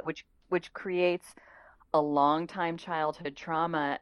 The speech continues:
and, and it makes you feel like you're perpetually under your parents' thumb in some ways. And I think just seeing her, like, live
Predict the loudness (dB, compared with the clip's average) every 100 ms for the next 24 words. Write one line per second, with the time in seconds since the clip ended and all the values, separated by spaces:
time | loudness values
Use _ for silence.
0 | -6 -4 -2 -2 -2 -2 -4 -8 -6 0
1 | 2 2 0 -4 -4 -2 -2 -2 -6 -4
2 | -4 -2 -4 -2 -2 -2 -2 -4 -4 -6
3 | -4 -2 0 -2 -4 -2 -2 0 -2 -2
4 | -2 -2 -2 -2 -4 -8 -20 -12 0 0
5 | 0 -2 0 0 4 4 4 2 2 0
6 | 4 4 2